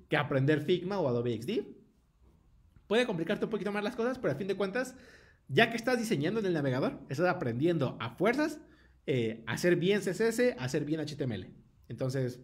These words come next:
acabas ganando a fin de cuentas. Y creo que ya, voy una, un minuto atrasado en las preguntas, pero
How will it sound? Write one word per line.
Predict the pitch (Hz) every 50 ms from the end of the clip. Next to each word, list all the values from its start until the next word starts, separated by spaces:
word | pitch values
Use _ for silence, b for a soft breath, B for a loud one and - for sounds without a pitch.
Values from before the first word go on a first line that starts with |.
| - b b b b b b b b
acabas | 139 131 139 202 202 190 151
ganando | 147 147 151 151 139
a | 131
fin | 135 143 131
de | 123
cuentas. | - 107 98 - - - - - - _ _ _ _ _ - - _ _ _ - _ _ _ _ _ _ _ _ _ _ _ _ _ _ _ b b b b b b b b b b b b b
Y | 180 170
creo | 233 254 247
que | 233 202
ya, | 147 - - - - -
voy | 156 202 226 220
una, | 226 226 226 220 214 208 208 -
un | 196 185
minuto | 196 208 208 233 220
atrasado | - - 123 110 - 170 190
en | 185
las | 175 165 175
preguntas, | 185 185 190 214 226 214 254 247 254
pero | - 135 120 110 98 98